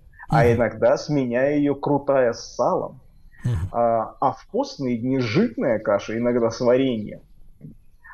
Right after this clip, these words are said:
Speaker 1: А в, по воскресеньям, э, да праздникам к обеду селедочная каша".
Speaker 2: Ух.
Speaker 1: Вот. <laughs> Представьте себе, что такое каша ветчинная
Speaker 2: Ну,
Speaker 1: и
Speaker 2: чувствуется,
Speaker 1: селедочная.
Speaker 2: чу-, чувствуется, что это явно не манная.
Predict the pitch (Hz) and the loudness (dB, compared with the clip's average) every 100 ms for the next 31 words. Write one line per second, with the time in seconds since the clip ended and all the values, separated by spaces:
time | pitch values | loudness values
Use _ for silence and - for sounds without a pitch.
0 | - - 113 107 101 123 123 131 127 117 | -20 -4 0 0 0 -6 -2 2 4 4
1 | 120 123 120 - 127 - 127 117 107 104 | 2 -2 -2 -4 -8 -4 -4 -4 -6 -6
2 | 104 - 135 120 120 - 123 233 226 175 | -8 -8 -2 0 0 0 0 0 -2 -6
3 | 131 120 127 123 113 110 - - 175 208 | -6 -2 -2 -2 -6 -8 -14 -2 2 2
4 | 123 104 - - - - - - - - | 2 -4 -12 -16 -14 -12 -14 -18 -20 -20
5 | - - 135 131 196 156 196 - 214 - | -20 -4 -2 0 -2 -4 -6 -4 -4 -6
6 | - - - 359 330 - 226 180 - 185 | -16 -10 -8 -2 0 0 0 0 2 0
7 | 185 175 - 160 151 - 202 165 202 160 | 0 -2 -4 0 0 0 0 0 0 0
8 | 147 - 147 139 151 151 - 131 214 - | -2 -2 -4 -2 -6 -6 -2 0 0 0
9 | 262 170 262 277 185 226 - 170 175 165 | 0 0 0 2 4 4 2 -2 -2 -2
10 | 180 262 180 - 233 - 240 202 247 185 | -2 -4 -4 -4 -4 -4 -4 -2 -2 -2
11 | 233 233 190 220 233 220 214 233 233 208 | -2 -2 -2 -2 -2 -2 -4 -2 -2 -2
12 | 165 139 104 | -2 -2 -4